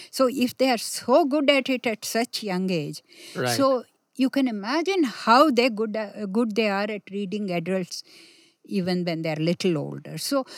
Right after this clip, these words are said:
Speaker 1: w-, we read them, uh, they read us far better than they, we read them.
Speaker 2: And, and of, I, I assume kids don't have much difficulty understanding each, each other.
Speaker 1: Which one?
Speaker 2: Do kids understand each other? Do kids understand kids well? Or is there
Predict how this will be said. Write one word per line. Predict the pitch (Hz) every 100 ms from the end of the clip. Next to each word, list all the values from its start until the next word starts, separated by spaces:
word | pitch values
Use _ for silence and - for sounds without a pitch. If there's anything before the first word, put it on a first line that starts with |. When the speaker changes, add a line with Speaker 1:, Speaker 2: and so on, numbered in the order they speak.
| -
Speaker 1:
w-, | 214 214 208
we | 262 381
read | 339 302 240
them, | 269 262 240
uh, | 202 180
they | 262 349
read | 302 277 247
us | 233 -
far | - 233 302 302 302
better | 226 220 240
than | 208 196 196 185
they, | 190 180 -
we | 190 226 190
read | 151 131 _
them. | 226 - _ _ _ _ _ _ _ _ -
Speaker 2:
And, | 165 156
and | 143 151 147
of, | 147 147
I, | 160 139
I | 135 143 147
assume | 135 165 165
kids | - 156 139
don't | 143 143
have | 139
much | 135 139
difficulty | 143 143 135 127
understanding | 131 127 - 127 131
each, | 123 123 -
each | 127 127
other. | 120 120 - _
Speaker 1:
Which | 226 214
one? | 254 311 _ _ -
Speaker 2:
Do | 151
kids | - 160 151
understand | 139 135 - 147 151 156
each | 156
other? | 156 165 202
Do | 139
kids | - 156 143
understand | 131 135 139 131
kids | - 143 143
well? | 147 156 - -
Or | 139
is | 131
there | 127 135 127